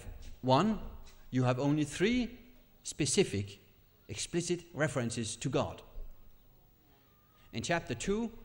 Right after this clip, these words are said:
every reference is found on the lips of some of the persons involved, Daniel or Nebuchadnezzar. So if you go through and count the number that,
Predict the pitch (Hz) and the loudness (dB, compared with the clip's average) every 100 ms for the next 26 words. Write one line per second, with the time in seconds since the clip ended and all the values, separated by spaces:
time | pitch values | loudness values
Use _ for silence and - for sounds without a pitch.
0 | - - - 117 123 214 170 123 131 131 | -20 -20 -10 -2 2 4 6 4 4 2
1 | 143 - 160 139 - 147 139 139 143 - | 0 -2 -2 -2 -2 0 2 2 0 -2
2 | 139 135 139 170 175 - - 127 165 147 | 0 0 2 0 0 -6 -6 -4 -2 0
3 | 135 135 160 151 151 95 101 - - 123 | 0 -2 0 0 0 -6 -6 -10 -4 -2
4 | 135 131 98 120 120 120 135 127 117 110 | 2 2 2 0 2 2 2 2 -2 -2
5 | 131 143 123 - - - - _ _ _ | -2 -2 -2 -6 -12 -18 -20 _ _ _
6 | _ _ _ _ - - - - 175 170 | _ _ _ _ -20 -20 -4 2 6 6
7 | 165 156 208 240 - 190 165 147 - 180 | 6 6 6 4 2 0 0 -2 -2 0
8 | 220 262 247 - - 143 131 170 220 233 | 2 4 2 -2 -6 0 6 6 6 4
9 | 233 - - - 113 | 0 -4 -20 -8 -6